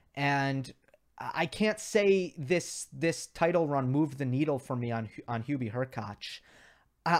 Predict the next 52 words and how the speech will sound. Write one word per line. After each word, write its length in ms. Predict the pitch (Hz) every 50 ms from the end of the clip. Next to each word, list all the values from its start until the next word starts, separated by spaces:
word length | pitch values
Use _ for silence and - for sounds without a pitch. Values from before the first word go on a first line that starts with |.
| - - -
I'm 240 | 165 190 233 277 285
high 320 | - - 180 190 208 214
on 220 | 165 135 131 123
Hurkacz 600 | 120 135 139 139 135 - - 143 135 135 131 - - -
relatively. 1120 | 123 139 160 160 143 131 113 - - - - - 165 196 175 139 117 113 104 107 117 117 - - - - -
I 160 | 139 151 165
think 240 | 151 - 190 190 -
he's 180 | 196 185 170
gonna 220 | - - 175 156 147
be 480 | 131 156 147 143 139 135 135 131 127 - - _ _ -
in 120 | 151 151
the 60 | 147
top 380 | 143 - - 151 147 143 - -
thirty 320 | - 135 135 127 123 127
for 260 | 127 127 - 135 131 123
a 60 | 117
very, 340 | 110 120 123 127 135 143 139
very 300 | 123 127 120 123 127 127
long 260 | 120 113 117 127 139
time. 400 | - - 135 110 110 113 131 131 - - - - - -
I 100 | 131 135
think 220 | 127 - 143 127
he's 120 | 139 131 120
gonna 200 | - 139 127 123
win 340 | 120 123 123 120 117 120 - -
a 120 | - 123 120
lot. 400 | 117 117 117 117 117 - - - _ -
I 80 | 135
think 220 | 131 - 147 135 123
he's 120 | 139 127
gonna 220 | 123 147 123 123 -
earn 300 | 135 131 131 127 127 131
a 120 | 127 120 113
lot 320 | 113 113 113 117 131 143
of 120 | 151 - -
prize 360 | - 143 131 127 127 120 127
money 320 | 127 123 123 123 135 147
over 180 | - 131 117 120
the 80 | 120
course 320 | 117 - - 131 123 123 -
of 60 | 120
his 160 | 120 120 -
career. 460 | - - 123 117 107 107 110 123 127 - - - - - _ _ _ _ _
And 680 | - 135 131 131 131 131 131 131 131 131 127 127 143 - - _ _ _ _ _ _ _ _ - -
I 100 | 143 151
think 140 | 147 160 170
he's 120 | 165 147
gonna 180 | - 170 156 147
have 140 | 160 165
a 40 | 160
great 240 | 143 151 175 214 202
career. 320 | - 143 131 117 98 98